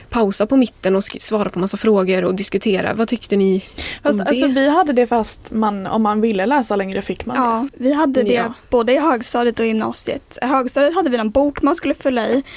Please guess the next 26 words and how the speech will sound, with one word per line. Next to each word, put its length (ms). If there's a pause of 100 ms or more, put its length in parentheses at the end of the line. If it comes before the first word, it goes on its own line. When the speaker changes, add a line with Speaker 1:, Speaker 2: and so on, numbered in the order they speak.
Speaker 3:
och 180
sen 140
varje 180
torsdag 400
skulle 200
man 100
lämna 240
in 80
den 120
till 120
läraren 360
och 80
så 80
fick 180
man 140
typ 200
så 60
här 180 (380)
ja, 120
hon 140
hade 160
läst 220
igenom 320
och 120
skrivit 440
någonting. 420